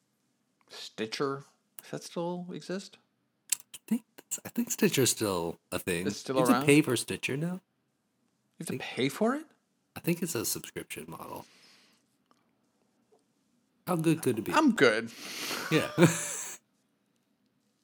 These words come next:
Speaker 1: I don't pay for pods. It's what, it's like,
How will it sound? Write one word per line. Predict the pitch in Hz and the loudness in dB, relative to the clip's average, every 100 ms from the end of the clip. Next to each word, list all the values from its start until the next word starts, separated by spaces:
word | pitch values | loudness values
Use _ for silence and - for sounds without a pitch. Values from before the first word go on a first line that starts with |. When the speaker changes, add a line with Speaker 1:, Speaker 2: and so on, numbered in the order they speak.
| _ _ _ _ - 131 143 135 - - | _ _ _ _ -10 -10 -10 -14 -2 6
Speaker 1:
I | |
don't | 220 233 | 6 8
pay | 254 | 6
for | 196 | 6
pods. | 170 139 104 85 95 - _ _ _ _ - | 4 8 6 6 -2 -14 _ _ _ _ -4
It's | 143 | 0
what, | 165 226 - - - - - - - - | 8 8 8 0 -18 -18 -18 -20 -18 -4
it's | 143 - | 0 4
like, | 208 | 4